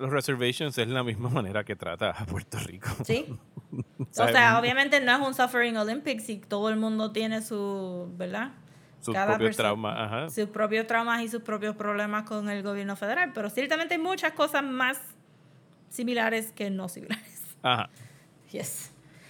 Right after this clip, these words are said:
Speaker 2: So, el primer episodio se llama Fucking Res Dogs. Y aquí es donde conocemos a todo el mundo y los shenanigans que llevan, este, ¿verdad?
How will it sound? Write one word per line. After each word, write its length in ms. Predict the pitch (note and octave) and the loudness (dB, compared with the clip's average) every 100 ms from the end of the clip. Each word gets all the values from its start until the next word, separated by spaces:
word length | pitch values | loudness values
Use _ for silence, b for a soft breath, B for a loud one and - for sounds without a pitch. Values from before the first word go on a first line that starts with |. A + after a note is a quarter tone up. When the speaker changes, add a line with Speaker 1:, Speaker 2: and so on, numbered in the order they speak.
| B | B
Speaker 2:
So, 140 | - | -2
el 40 | B3 | 2
primer 240 | C4+ C4+ | 6 8
episodio 340 | C#4 D4+ F4+ D#4+ | 8 6 4 4
se 80 | E4 | 4
llama 180 | D4 | 4
Fucking 420 | C#4+ C#4 C#4+ D4+ B3+ | 4 4 4 4 6
Res 300 | B3+ C#4 B3 | 6 6 6
Dogs. 460 | B3 A#3 A3 G3 - - - - - B B B | 8 8 6 -2 -8 -10 -14 -16 -20 B B B
Y 140 | G3+ A3 | 0 2
aquí 200 | A3 A#3+ | 2 0
es 80 | |
donde 240 | A3+ B3+ B3+ | 0 -2 0
conocemos 540 | C4 B3+ C4+ A#3+ B3 | 0 -2 -2 -2 -2
a 140 | B3 A#3 | -2 -2
todo 180 | A#3 A#3 | 0 0
el 80 | |
mundo 460 | A3+ A#3+ A#3+ A#3 A3+ | 0 -2 -2 2 2
y 80 | A3+ | 2
los 160 | A3 A3 | 0 -2
shenanigans 1000 | - A#3 G#3+ G#3 G#3 A3 A3 G#3+ G#3+ G#3+ | -2 0 0 0 2 2 0 0 -2 -4
que 160 | G#3 | -4
llevan, 440 | G3+ G3 G3+ G3+ G#3 | -2 -2 -2 -4 -4
este, 1040 | A3 A3 A3 G3+ G3 G3 F#3+ F3+ F3 F3 | -4 -6 -6 -4 -2 -2 -2 -2 -4 -4
¿verdad? 240 | E3+ G#3 | -6 -6